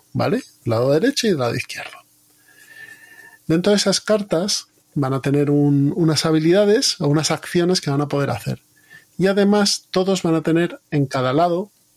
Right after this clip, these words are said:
es, en el fondo es el mismo personaje, pero como tridimensional, ¿no? Van a tener una maldición, unas cartas de maldición, que son cosas malas, es algo que les va persiguiendo por la isla, aparte de monstruos que van a ir apareciendo.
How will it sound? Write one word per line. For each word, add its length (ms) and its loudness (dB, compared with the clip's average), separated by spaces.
es, 200 -2
en 400 0
el 40 2
fondo 200 0
es 60 0
el 80 2
mismo 280 4
personaje, 500 0
pero 220 -2
como 420 -2
tridimensional, 840 -2
¿no? 120 -4
Van 140 0
a 60 0
tener 140 2
una 120 4
maldición, 600 -2
unas 240 -2
cartas 320 -2
de 60 0
maldición, 480 -2
que 80 -6
son 140 -2
cosas 340 -2
malas, 420 -2
es 120 -2
algo 220 0
que 100 2
les 180 0
va 100 2
persiguiendo 600 -2
por 180 -8
la 120 -6
isla, 320 -10
aparte 420 0
de 160 2
monstruos 480 0
que 80 -2
van 80 0
a 40 0
ir 80 0
apareciendo. 600 -6